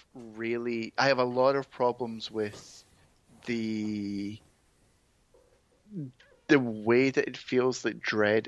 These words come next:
is, as a strip, is being used to, uh, express an attitude towards the world that is,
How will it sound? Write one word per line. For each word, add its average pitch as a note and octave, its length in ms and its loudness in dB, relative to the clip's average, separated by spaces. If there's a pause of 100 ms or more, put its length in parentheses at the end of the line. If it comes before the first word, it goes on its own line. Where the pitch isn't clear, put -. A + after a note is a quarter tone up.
is, G#2+ 680 -2 (840)
as C3 160 2
a A#2 60 -2
strip, - 480 0 (140)
is A#2+ 260 -2
being A#2+ 460 -6
used G#2+ 800 -6
to, G#2 440 -6 (920)
uh, G#2 300 6 (100)
express - 1200 0 (180)
an A#2 180 -2 (140)
attitude C#3+ 580 0
towards - 560 -2
the D#3 80 2
world D3 440 4
that C3 120 4
is, B2 300 2